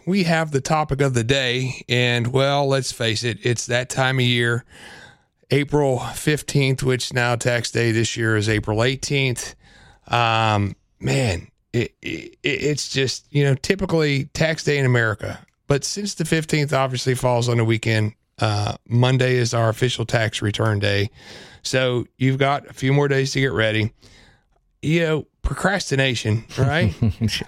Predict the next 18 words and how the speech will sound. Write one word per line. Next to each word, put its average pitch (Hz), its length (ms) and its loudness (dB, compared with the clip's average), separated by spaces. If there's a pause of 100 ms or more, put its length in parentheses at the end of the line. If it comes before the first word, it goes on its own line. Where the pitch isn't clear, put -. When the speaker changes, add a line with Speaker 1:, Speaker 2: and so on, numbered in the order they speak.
(180)
Speaker 1:
I 147 180 2
mean, 127 320 2
filing 139 480 0
for 120 200 0
extensions, 135 880 0 (240)
which 190 260 0
is 233 100 -2
better, 196 400 2
getting 113 280 0
a 117 40 -2
big 113 220 -2
refund, 180 640 0
keeping 113 300 -2
the 107 60 0
money 113 200 2
for 104 160 -4
yourself, 170 760 -2 (400)
uh, 107 460 0